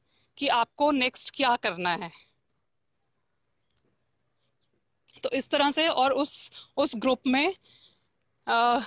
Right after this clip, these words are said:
company, मेरी कंपनी जो है, मैंने Urban Green Futures शुरू की है, लेकिन मैंने फ्रेंचाइजी ली है The Living Greens की। ये The Living Greens की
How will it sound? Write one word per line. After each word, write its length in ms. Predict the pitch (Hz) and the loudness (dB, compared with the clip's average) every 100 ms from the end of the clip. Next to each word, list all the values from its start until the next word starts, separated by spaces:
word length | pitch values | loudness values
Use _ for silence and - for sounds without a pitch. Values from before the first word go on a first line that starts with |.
| - - - - | -8 -18 -10 -2
company, 720 | 240 240 - 277 285 294 - _ _ _ 226 | 0 -2 0 2 4 2 0 _ _ _ 0
मेरी 240 | 247 294 | 2 2
कंपनी 420 | 294 277 269 285 | 2 0 0 0
जो 120 | 269 | 2
है, 140 | 269 269 | 2 4
मैंने 240 | 262 269 | 2 2
Urban 360 | - 214 226 254 | 0 0 2 2
Green 220 | 262 269 | 2 2
Futures 720 | 269 233 262 262 - - - | 2 2 2 2 2 -2 -4
शुरू 280 | - 254 247 | -2 0 -2
की 220 | - 254 | -2 0
है, 220 | 262 302 - - - - 233 | 2 0 -2 -20 -20 -10 -2
लेकिन 420 | 233 302 311 285 | 0 2 2 2
मैंने 420 | 247 240 269 302 | 2 2 2 0
फ्रेंचाइजी 760 | - - 247 233 214 202 226 285 | -4 -2 0 0 2 2 2 0
ली 240 | 269 254 | 2 2
है 260 | 247 277 403 _ - - - 220 | 2 2 0 _ -20 -20 -10 -2
The 100 | 262 262 | 0 2
Living 380 | 277 320 330 247 | 0 0 0 0
Greens 400 | 214 240 247 - | 0 2 2 0
की। 220 | - 170 - _ _ _ _ _ _ 214 | -6 -12 -14 _ _ _ _ _ _ -4
ये 140 | 233 | -4
The 320 | 208 - 240 233 | -4 -6 -2 0
Living 320 | 247 311 311 | 0 -2 -4
Greens 420 | 226 247 277 285 - | -6 -4 -4 -4 -2
की 340 | 294 302 | 2 2